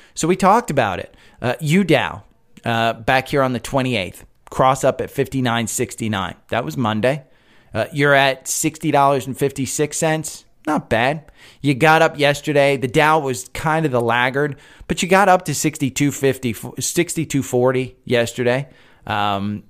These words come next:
today, you're, you're up, uh, one point six five percent. You're at sixty-one fifty-six. So get out of it. You know, don't, don't be greedy on triple levered E P, E T Fs. Talk to anybody who's had, uh, one of these triple levered E T Fs and they've held it over the weekend,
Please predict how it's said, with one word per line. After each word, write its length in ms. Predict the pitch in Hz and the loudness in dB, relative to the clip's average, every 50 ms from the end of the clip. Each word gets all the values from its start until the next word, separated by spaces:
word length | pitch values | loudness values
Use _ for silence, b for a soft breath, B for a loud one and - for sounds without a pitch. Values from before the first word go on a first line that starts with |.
| _ | _
today, 480 | - - 151 131 - 147 147 147 147 147 | -4 -4 -2 2 2 4 4 4 4 2
you're, 260 | 147 131 123 127 127 | 0 -2 -4 -4 -4
you're 220 | 127 127 131 131 131 | -4 -2 0 0 0
up, 320 | - 135 135 135 - - - 117 | 0 0 -2 -2 -4 -6 -4 -2
uh, 180 | 113 113 117 | -2 -2 -2
one 220 | 113 120 151 156 147 | -2 -2 -2 -2 -2
point 240 | - 156 143 - | -2 -4 -2 -4
six 160 | - 147 - - | -6 -6 -2 0
five 240 | 139 131 131 131 | 2 2 2 0
percent. 340 | - 120 - - 165 165 156 | -4 -6 -4 -2 -2 -2 -2
You're 80 | - 131 | -2 -2
at 140 | 127 127 - | -2 -2 -4
sixty-one 480 | - 143 - - 147 139 147 147 139 | -8 -8 -6 -4 -2 -2 0 -2 -2
fifty-six. 760 | - 151 143 - 147 143 - - 156 151 123 - - - - b b b b b b b b b | -2 -4 -4 -4 -6 -4 0 0 0 0 0 -4 -8 -14 -18 b b b b b b b b b
So 340 | - - - 143 143 127 - - - 131 117 | -4 2 4 4 4 4 0 -4 -12 -8 -2
get 220 | - 151 147 151 | 2 4 4 6
out 240 | 156 156 156 160 165 | 6 6 6 6 4
of 80 | 151 | 4
it. 260 | 170 170 165 165 - _ - | 2 0 0 -2 -8 _ -6
You 120 | 139 151 | -2 0
know, 140 | 151 135 131 | 0 0 0
don't, 360 | 123 147 151 156 170 165 B B B B _ | 0 0 2 2 0 -2 B B B B _
don't 180 | 170 180 190 | 0 0 0
be 100 | 190 214 | 0 -2
greedy 460 | 170 135 151 160 170 175 185 185 180 151 | -4 -2 0 0 2 2 2 2 0 0
on 120 | 143 143 | 0 0
triple 340 | - 170 160 156 165 160 151 | 0 0 0 2 2 4 4
levered 320 | 147 147 147 151 165 151 | 4 4 6 4 2 2
E 100 | 139 139 | 0 -2
P, 120 | 135 156 147 | -4 -4 -8
E 260 | - - 147 151 147 | -6 -2 -2 0 0
T 260 | 147 131 131 131 127 | 0 0 0 2 4
Fs. 300 | 127 135 151 156 - B B B B B B - | 4 4 2 0 -4 B B B B B B 2
Talk 200 | 165 175 175 175 | 2 2 2 2
to 140 | 170 - - | -2 -4 -4
anybody 480 | 135 147 160 165 147 156 156 156 151 | -4 -2 -2 0 2 2 2 2 2
who's 240 | 143 143 139 123 - | 0 0 -2 -2 -2
had, 420 | - - 127 123 127 139 143 147 - | -2 0 0 2 2 2 0 -2 -2
uh, 160 | 135 135 135 135 | -2 0 0 0
one 180 | 135 143 147 | 0 -2 -2
of 60 | 139 | -2
these 180 | 135 139 131 - | -2 -4 -4 -2
triple 320 | - 165 147 147 147 143 | -2 -2 -2 0 0 0
levered 300 | 143 135 135 131 143 139 | 2 2 2 2 0 0
E 80 | 135 135 | 0 -2
T 240 | 135 - 139 139 135 | -4 -2 0 2 4
Fs 160 | 135 135 - | 2 2 0
and 160 | - 110 117 117 | -4 -6 -4 -4
they've 140 | 113 110 | -4 -2
held 180 | 123 127 135 135 | 0 0 2 2
it 100 | 139 127 | 4 4
over 160 | 127 120 120 | 2 2 0
the 80 | 117 113 | -2 -2
weekend, 460 | 110 123 127 117 - 139 139 135 | -2 -2 -4 -2 -2 0 0 0